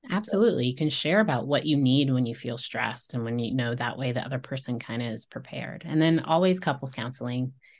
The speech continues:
Speaker 2: never
Speaker 1: Yeah.
Speaker 2: hurts. So <laughs>
Speaker 1: There you go. I love it. Um, okay. So if people wanna get a hold of you or find you, where can they do that? Or how can they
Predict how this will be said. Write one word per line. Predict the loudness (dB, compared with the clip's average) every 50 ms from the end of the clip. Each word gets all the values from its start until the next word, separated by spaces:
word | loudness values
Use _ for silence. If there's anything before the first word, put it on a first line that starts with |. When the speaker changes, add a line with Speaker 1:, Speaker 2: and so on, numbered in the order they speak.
| _ _ -2 6
Speaker 2:
never | 6 8 8 8
Speaker 1:
Yeah. | 8 6
Speaker 2:
hurts. | 6 6 4 0 -6 -14 -16 -18 _ _ _ _ _
So | 0 2 4 4 4 2 0 -2 2
<laughs> | 2 2 6 6 4 4 4 -2 -4 -4 _ _ _ _ _ _ 0
Speaker 1:
There | 6 8 8
you | 8 10
go. | 10 10 10 8 6 4
I | 2 2 6
love | 6 8 8 8
it. | 6 4 4 0 -14 -20 -20 -20 -10 0
Um, | 4 6 8 8 8
okay. | 8 6 6 8
So | 8 6
if | 6 6
people | 4 4 4
wanna | 4 6 6 4 4 2 -2 -8 2
get | 4 4 4
a |
hold | 6 4 2 2
of | 2 2
you | 4 6 6
or | 6 6
find | 4 2 0 4 4 4 4
you, | 4 4 4 4 4 4 4 6
where | 6 6 6 4
can | 4 -2
they | -2 -2
do | -4 -4 -2
that? | 0 2 2 2 0 -2 -4
Or | -4 -4 -4
how | -2 -4 -4 -2
can | -2 -2 -2
they | 0 0 0 -2 -4